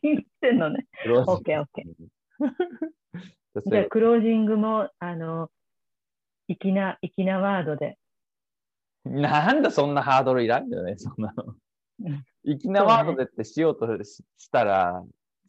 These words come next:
Speaker 2: こんなうまいこと。
Speaker 1: 不自然ね。そうね。うんうんうん。
Speaker 2: ということで、まあ、あの、一旦ここで一回目は終わりましょ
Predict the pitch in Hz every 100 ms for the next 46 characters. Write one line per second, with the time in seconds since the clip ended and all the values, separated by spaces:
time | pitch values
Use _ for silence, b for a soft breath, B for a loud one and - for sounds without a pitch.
0 | - 123 127 120 117 117 127 123 208 277
1 | 214 170 151 208 254 _ - 170 151 151
2 | 202 226 - 175 160 156 143 143 143 147
3 | 87 80 - 107 98 87 71 90 95 92
4 | 90 87 87 87 92 101 98 95 95 90
5 | 90 - 98 92 85 87 90 90 90 78
6 | 73